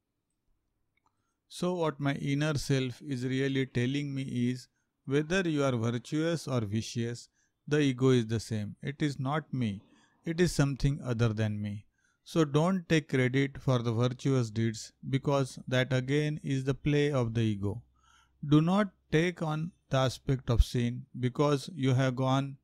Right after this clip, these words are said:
in this way, because that too is egoism. Give us both. This is the ultimate truth that in surrender we say,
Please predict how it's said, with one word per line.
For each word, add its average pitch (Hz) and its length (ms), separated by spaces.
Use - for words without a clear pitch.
in 135 220
this 113 200
way, 107 280
because 156 480
that 135 300
too 123 160
is 120 240
egoism. 110 720
Give 127 280
us 117 180
both. 104 400
This 143 260
is 196 160
the 160 140
ultimate 135 520
truth 131 360
that 127 400
in 127 220
surrender 123 640
we 110 160
say, 123 220